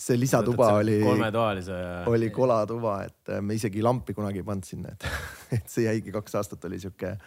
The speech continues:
Speaker 2: Seda kolmetoalist on natuke ras-, raskem, äh, välja üürida ka ju pärast, noh.
Speaker 1: Jaa, jaa. Et pigem jah, ma arvan, äh, võiks olla kompaktsem ja ma ise olen nüüd ka kinnisvaraarenduses osaline, et siis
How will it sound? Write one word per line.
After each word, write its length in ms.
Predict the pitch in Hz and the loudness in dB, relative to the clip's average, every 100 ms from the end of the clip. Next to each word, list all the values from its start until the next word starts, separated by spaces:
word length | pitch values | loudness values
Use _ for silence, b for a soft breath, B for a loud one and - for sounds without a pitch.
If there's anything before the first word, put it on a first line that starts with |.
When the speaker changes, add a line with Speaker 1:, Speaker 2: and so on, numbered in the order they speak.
| B B | B B
Speaker 2:
Seda 160 | 90 95 | -8 -6
kolmetoalist 480 | 101 95 98 92 101 | -4 -4 -4 -4 -8
on 60 | 98 | -12
natuke 180 | 92 107 | -8 -8
ras-, 220 | 107 - | -8 -8
raskem, 400 | 92 98 104 95 95 | -12 -12 -12 -12 -10
äh, 180 | 95 95 95 | -8 -4 -2
välja 240 | 110 98 92 | -2 -2 -4
üürida 240 | 90 95 117 | -6 -6 -4
ka 80 | 104 | -4
ju 120 | 85 | -4
pärast, 240 | 80 80 78 | -8 -10 -4
noh. 80 | |
Speaker 1:
Jaa, 260 | 113 110 104 101 104 | 0 0 0 -2 -4
jaa. 100 | 107 117 123 | -6 -8 -6
Et 160 | - | -2
pigem 320 | 127 107 104 | 0 2 2
jah, 80 | 117 120 | 0 0
ma 140 | 110 101 | -2 0
arvan, 240 | 101 98 101 | 0 -2 -2
äh, 140 | 98 104 101 - | -4 -6 -8 -8
võiks 240 | 101 - | -6 -2
olla 80 | 104 | 0
kompaktsem 640 | 98 98 110 - - 95 95 | 0 0 0 -2 -6 -4 -2
ja 80 | 92 - | -4 -4
ma 160 | 107 | -4
ise 160 | 104 98 | -2 -2
olen 160 | 98 95 | -2 -4
nüüd 80 | |
ka 160 | - 101 | -6 -4
kinnisvaraarenduses 920 | 107 101 95 95 101 95 95 92 - 107 - b b 107 | -2 -2 -2 -2 -2 -2 -6 -10 -10 -12 -14 b b -4
osaline, 400 | 104 98 98 98 | -2 -2 -2 -4
et 80 | |
siis 300 | - 98 - | -8 -12 -12